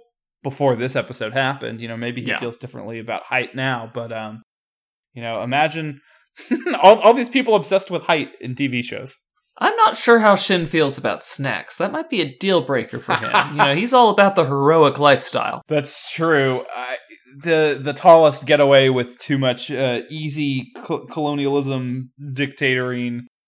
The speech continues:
Speaker 1: You know, he, he wouldn't, wouldn't be into that with, with, uh, the snacks, obviously.
Speaker 2: I mean, they're really just the patsies. The control brains are the ones who actually do everything.
Speaker 1: Yeah, there's, oh, the deep lore of Zim. That show.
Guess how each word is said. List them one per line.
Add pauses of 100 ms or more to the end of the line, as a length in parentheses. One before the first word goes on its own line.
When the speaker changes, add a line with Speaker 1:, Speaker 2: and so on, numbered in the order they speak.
(300)
Speaker 1:
You
know,
he,
he
wouldn't,
wouldn't
be
into
that
with,
with,
uh,
the
snacks, (120)
obviously. (320)
Speaker 2:
I
mean,
they're
really
just
the
patsies.
The
control
brains
are
the
ones
who
actually
do
everything. (420)
Speaker 1:
Yeah,
there's,
oh,
the
deep
lore
of
Zim. (260)
That
show.